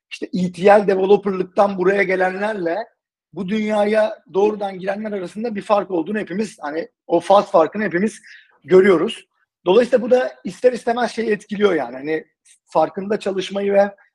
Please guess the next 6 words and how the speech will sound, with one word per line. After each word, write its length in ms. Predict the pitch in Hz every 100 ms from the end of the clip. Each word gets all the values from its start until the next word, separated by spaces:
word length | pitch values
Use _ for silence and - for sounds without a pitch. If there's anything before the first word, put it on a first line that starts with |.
| _ _ -
çıkan 340 | - - 208
işin 220 | 196 214 -
kalitesini 760 | 190 190 190 190 185 196 208 _
belirli 400 | 151 175 185 208
bir 140 | 196 190
noktada 500 | 175 - 180 214